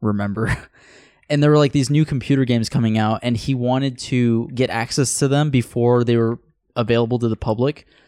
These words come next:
So he was, like, dialing up com-, all the computers in, like, the area of that company to try to find their computer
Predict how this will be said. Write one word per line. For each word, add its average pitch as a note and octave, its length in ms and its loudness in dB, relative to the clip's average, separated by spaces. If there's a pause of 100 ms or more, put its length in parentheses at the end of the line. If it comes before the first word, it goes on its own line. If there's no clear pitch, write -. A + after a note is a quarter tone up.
So - 180 0
he C3+ 160 0
was, D#3 160 -2
like, C#3+ 240 -4
dialing C3 480 2
up A#2+ 260 0 (160)
com-, A#2 300 -10
all B2 160 -2
the C3+ 80 0
computers A#2+ 560 -4
in, A2+ 100 -6
like, A#2 180 -8
the A2+ 140 -10
area A2+ 320 -2
of A2+ 100 -6
that G#2+ 180 -6
company B2 460 -4
to B2+ 100 -2
try A#2 180 -2
to A2+ 80 0
find A2 440 -4
their G#2+ 200 -2
computer G#2+ 640 -2